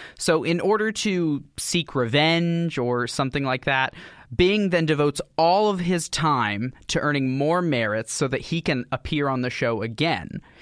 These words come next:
And he performs a dance, but in the middle of doing so, stops and has a shard of glass that he's hidden up his sleeve and threatens to hurt himself on air unless they listen to his demands. And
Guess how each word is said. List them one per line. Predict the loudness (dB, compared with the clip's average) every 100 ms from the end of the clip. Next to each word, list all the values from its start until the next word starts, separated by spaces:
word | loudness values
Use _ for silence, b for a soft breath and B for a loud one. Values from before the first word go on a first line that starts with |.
| B
And | -4
he | -4
performs | -2 -4 0 0 0 -2
a |
dance, | 0 0 0 -2
but | -2
in | 0 2
the |
middle | 2 2 0
of | 0
doing | 0 0 0
so, | -2 0 0 0
stops | -2 -6 2 4 4 0 -6 -8 B B B
and | 0 0
has | 0 0 0 -4 0
a | 2 2 0
shard | -2 2 4 4 2
of | -2 -6
glass | -4 2 4 4 0 -2
that | -2
he's | 0 -4 -4
hidden | -2 0 0
up | 0 0
his | -4
sleeve | -4 -4 0 0 -2 -4 B B
and | -4
threatens | 0 -2 0 -2
to | -2
hurt | -2 0 0 2
himself | -2 -2 -2 0 0 0
on | 0 0 0
air | 0 0 2 0
unless | -2 -2 -4 -4
they | -4
listen | -2 -4 -4
to | -2 0
his | 0 -2
demands. | -2 -2 -2 -2 -6 -6 -6 -6
And | -6